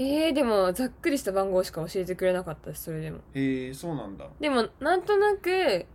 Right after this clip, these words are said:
Speaker 1: 成績順に、あの、振り分けられてるってことを子供たちがなんとなく知ってるから、
Speaker 2: あー。
Speaker 1: あの人とあの人永久に同じクラスにならないとか。
Speaker 2: あー、なるほどね。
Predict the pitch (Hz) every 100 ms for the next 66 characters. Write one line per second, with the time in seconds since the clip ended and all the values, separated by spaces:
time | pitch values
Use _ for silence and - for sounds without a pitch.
0 | - - - - - 302 311 302 302 277
1 | 294 285 294 302 233 151 - - - 190
2 | 180 175 170 - - - - - - -
3 | 220 208 202 220 208 202 180 156 156 -
4 | 170 156 160 151 190 208 208 180 160 147
5 | 147 165 170 170 - - - - 170 160
6 | - - - - 165 160 - 120 117 107
7 | 202 240 370 370 226 196 208 - 190 220
8 | - 240 233 226 220 - 220 220 175 165
9 | 247 - - - - - - - - -
10 | 127 123 120 113 113 117 120 120 147 170